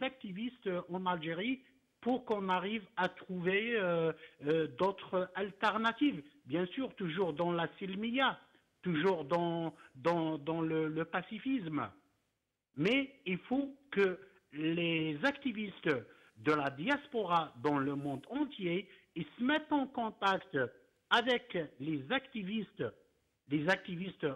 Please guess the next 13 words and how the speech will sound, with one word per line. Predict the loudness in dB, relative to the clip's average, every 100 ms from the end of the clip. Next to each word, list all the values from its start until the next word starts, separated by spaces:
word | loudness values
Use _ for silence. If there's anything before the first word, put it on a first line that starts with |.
| -2
en | -4 0
Algérie, | 0 2 0 2 0 -2 _ _ _
et | 0
on | 0 4
essaye | 2 2 -2 -2 0
tous | 2 2 0 -4 -4 -6 _ _ _
de | 0 4 4 0
collaborer | -2 2 4 4 0 2 0 -2
dans | -4 -2 -2
ce | -4
sens | -6 -6 -6 -4 -4 -4 -8 _ -8
et | -6
trouver, | -4 -4 0 2 2 0